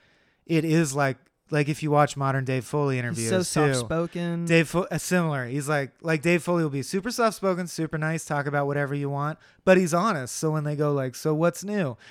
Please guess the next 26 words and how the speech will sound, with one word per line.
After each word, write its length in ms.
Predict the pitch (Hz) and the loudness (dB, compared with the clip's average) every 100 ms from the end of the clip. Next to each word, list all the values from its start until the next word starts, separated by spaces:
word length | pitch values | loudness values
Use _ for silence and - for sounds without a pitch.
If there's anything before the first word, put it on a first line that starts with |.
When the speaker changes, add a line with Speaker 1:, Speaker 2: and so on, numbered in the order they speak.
| - - | -8 -2
Speaker 1:
He'll 120 | 156 | 0
go 140 | 151 | 0
like, 240 | 139 117 - | -2 -6 -6
"Huh, 220 | - 202 - _ _ _ _ - | -4 -4 -6 _ _ _ _ 0
well, 260 | 170 170 170 | 4 6 6
you 120 | 175 | 4
know, 300 | 156 123 127 | 2 0 -2
I 200 | 135 139 | 0 0
owe, 120 | 139 139 | 2 2
like, 240 | 131 123 | 0 -4
eight 100 | 123 | -6
hundred 300 | 117 117 113 | -6 -8 -6
thousand 320 | 120 113 113 | -4 -4 -6
dollars 420 | 113 107 139 143 | -6 -4 -4 -6
and, 220 | 131 117 113 | -8 -10 -10
uh, 160 | 113 - | -12 -12
um, 420 | 117 120 113 113 | -10 -8 -8 -10
just 200 | 113 127 | -12 -8
trying 180 | - 135 | -2 -2
to 60 | 127 | -2
survive." 520 | 123 117 143 123 110 - - _ - | -4 -4 -2 -4 -8 -16 -20 _ -6
And 100 | 143 | -2
you're 80 | |
like, 140 | 147 - | -4 -6
"Fuck, 440 | - 311 233 - | 0 4 4 2
man. 460 | 135 143 170 185 | -8 -6 -6 -8